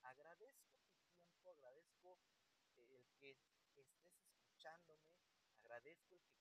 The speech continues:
compartas este material. Sígueme en redes sociales, me encuentras en Instagram, arroba humo sesenta y cinco, Twitter, arroba humo seis cincuenta y dos,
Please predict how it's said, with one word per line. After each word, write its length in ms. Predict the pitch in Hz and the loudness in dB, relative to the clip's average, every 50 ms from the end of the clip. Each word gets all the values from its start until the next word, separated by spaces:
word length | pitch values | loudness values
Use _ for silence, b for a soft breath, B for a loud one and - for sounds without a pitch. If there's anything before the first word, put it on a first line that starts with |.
| - - | -16 -10
compartas 960 | - 110 107 - - - - - 160 180 190 196 185 - - 147 147 147 - | -8 -8 -8 -8 -14 2 10 12 12 12 12 12 12 12 12 12 12 12 10
este 240 | 143 131 - - 135 | 2 -2 -2 -4 -4
material. 680 | 123 107 104 - - 101 101 110 117 120 131 151 190 - - - - - - - - - - | 0 0 -2 0 0 -4 0 10 12 12 12 12 12 10 2 -8 -14 -14 -14 -14 -6 -4 -2
Sígueme 460 | 247 269 262 240 220 208 202 202 196 | -2 -2 -2 -2 -2 -2 -2 -4 -6
en 120 | 190 180 | -6 -4
redes 260 | 170 170 165 170 160 - | -2 -2 -2 -2 -4 -6
sociales, 640 | - - - - - 165 180 190 196 208 214 - - - - - | -10 -10 -8 6 10 10 10 10 8 4 0 -2 -4 -12 -16 -16
me 120 | - - - | -16 -16 -16
encuentras 580 | - - - 147 147 156 - - 151 151 156 - - - - - - - - - - | -16 -6 -4 -4 -4 -4 -6 -4 -4 -4 -4 -4 -8 -16 -18 -18 -16 -16 -16 -14 -12
en 160 | 120 123 156 | -10 -6 -4
Instagram, 520 | 202 220 220 - - 202 185 180 180 185 196 196 - - - | -4 -4 -4 2 4 4 4 4 0 -4 -4 -8 -12 -6 4
arroba 460 | 131 127 123 135 143 147 151 156 143 - | 4 4 4 4 -2 -2 4 4 4 4
humo 320 | - - 147 156 151 147 - | 2 -6 -14 -14 -14 -16 -16
sesenta 380 | - - - - - - - - | -18 -18 -18 -18 -18 -14 -14 -14
y 60 | - | -14
cinco, 460 | - - 196 208 214 - - 202 190 - - - | -12 -12 -12 -12 -12 -10 -8 -8 -8 -8 -8 -6
Twitter, 340 | 156 175 - - - 151 - - - | -6 -6 -6 -6 -8 -8 -8 0 2
arroba 440 | 123 120 120 127 135 135 135 131 127 | 2 2 4 4 2 0 0 -2 -4
humo 300 | 131 135 135 131 127 - - - | -4 -6 -10 -14 -14 -16 -16 -18
seis 220 | - - - - | -18 -18 -18 -18
cincuenta 460 | - - - - - - - - 123 127 | -18 -18 -16 -16 -16 -16 -14 -12 -10 -10
y 60 | 135 | -4
dos, 220 | 147 190 214 233 | 0 0 0 0